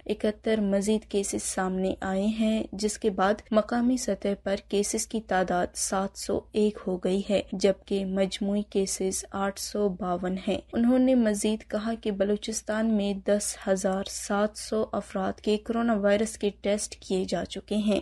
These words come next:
लियाकत शाहवानी के मुताबिक लॉकडाउन की खिलाफ वर्जी पर अब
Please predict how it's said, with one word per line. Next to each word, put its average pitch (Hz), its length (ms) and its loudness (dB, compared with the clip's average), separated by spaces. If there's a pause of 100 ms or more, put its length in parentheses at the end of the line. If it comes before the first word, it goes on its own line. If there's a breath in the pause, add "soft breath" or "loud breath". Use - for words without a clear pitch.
लियाकत 240 460 4
शाहवानी 233 500 4
के 247 140 2
मुताबिक 214 600 2
लॉकडाउन 208 520 6
की 208 140 -6
खिलाफ 196 420 0
वर्जी 190 260 0 (120)
पर 202 260 0
अब 208 180 4